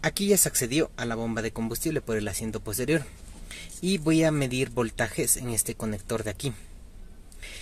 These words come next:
Voy a explicar qué debería encontrar. En este cable, a ver, tenemos un cable café, uno negro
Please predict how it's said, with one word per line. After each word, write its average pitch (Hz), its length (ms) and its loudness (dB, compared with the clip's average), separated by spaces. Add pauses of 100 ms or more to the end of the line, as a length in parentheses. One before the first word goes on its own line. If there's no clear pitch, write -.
(360)
Voy 180 160 2
a 208 40 2
explicar 139 600 0
qué 143 100 2
debería 120 300 2
encontrar. 98 440 -6 (1120)
En 156 180 4
este 196 440 6 (120)
cable, 135 420 4
a 110 40 -4
ver, 110 180 0 (140)
tenemos 170 360 4
un 160 100 0
cable 143 500 4 (320)
café, 175 440 2 (720)
uno 135 300 2
negro 117 500 4